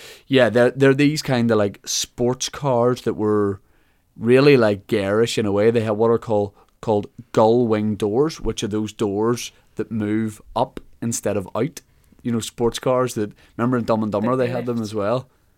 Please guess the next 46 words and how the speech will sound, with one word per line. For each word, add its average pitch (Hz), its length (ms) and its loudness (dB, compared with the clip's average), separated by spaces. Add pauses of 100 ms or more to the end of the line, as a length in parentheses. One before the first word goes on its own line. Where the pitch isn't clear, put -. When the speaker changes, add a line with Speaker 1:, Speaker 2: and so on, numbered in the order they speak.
(140)
Speaker 1:
They 107 80 -2
lift 110 240 -4
up. 92 160 -6 (420)
And 113 120 -2
that 113 80 2
Speaker 2:
Like - 80 -4
Speaker 1:
was, 117 120 -6
like, 101 160 -4
Speaker 2:
wings. 80 100 -18
Speaker 1:
the 110 140 0
dream 101 540 -8 (320)
back 101 240 -4
in 101 80 -6
the 95 100 -4
day 95 160 0
to 92 60 -2
have 92 140 -6
a 95 40 -10
car 92 280 -4
that 92 160 -12
did 95 180 -8
that. 98 160 -10 (460)
Uh, - 40 -20
Speaker 2:
Why? 202 480 2
Speaker 1:
they 113 140 4
have, 107 240 0 (240)
I 104 140 -2
don't - 320 -6
know. 90 280 -8
Speaker 2:
<laughs> - 840 -12
Speaker 1:
People 143 240 6
just 123 220 0
wanted 107 380 -2
to 101 60 -6
spend 98 300 -4
money 98 200 -4
on 107 100 -4
things 107 260 -2
that 110 140 -6
they 101 80 -4
thought 95 280 -4
was - 100 -12
futuristic. 101 640 -6
It 104 80 -6
had 104 140 -2
a, 101 140 -2